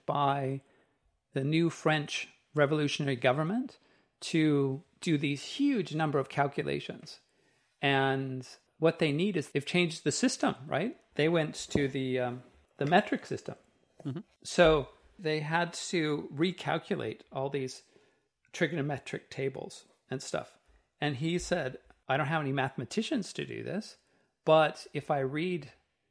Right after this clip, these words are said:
Speaker 1: about this technique of division of labor,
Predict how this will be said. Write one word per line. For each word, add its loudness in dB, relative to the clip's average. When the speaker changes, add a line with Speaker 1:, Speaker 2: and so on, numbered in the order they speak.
Speaker 1:
about -2
this -6
technique -2
of -6
division -2
of -10
labor, -4